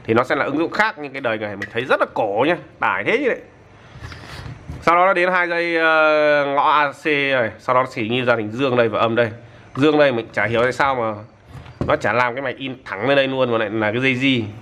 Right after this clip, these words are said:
được tụ lọc này. Dương tụ lọc này,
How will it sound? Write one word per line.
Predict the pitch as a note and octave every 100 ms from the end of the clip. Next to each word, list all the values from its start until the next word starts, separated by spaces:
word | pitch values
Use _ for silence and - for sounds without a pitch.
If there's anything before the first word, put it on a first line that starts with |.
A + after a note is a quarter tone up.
| - -
được | A2 -
tụ | A#2
lọc | A#2+ A#2
này. | A2 - - - - - - - - - - - -
Dương | D#3+ F3 -
tụ | C3+
lọc | B2 A2+
này, | A2